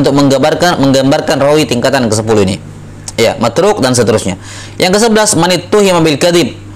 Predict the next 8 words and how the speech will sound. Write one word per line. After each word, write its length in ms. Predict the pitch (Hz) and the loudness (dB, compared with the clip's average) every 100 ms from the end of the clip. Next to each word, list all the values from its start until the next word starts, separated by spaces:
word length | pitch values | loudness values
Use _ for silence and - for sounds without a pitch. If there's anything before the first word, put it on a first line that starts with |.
| - | -14
wa 160 | - 110 | -2 0
yuqalu 400 | 117 - 156 160 | 2 0 2 2
fihi 240 | 156 147 | 2 2
muttahamun 720 | 143 143 - 175 165 151 147 113 | 2 0 0 0 2 2 2 2
au 240 | 143 143 | 0 2
muttahamun 640 | 147 143 131 123 120 117 | 0 0 -2 0 2 2
bil 80 | 110 | 2
kadzib. 320 | 101 107 95 | 0 2 0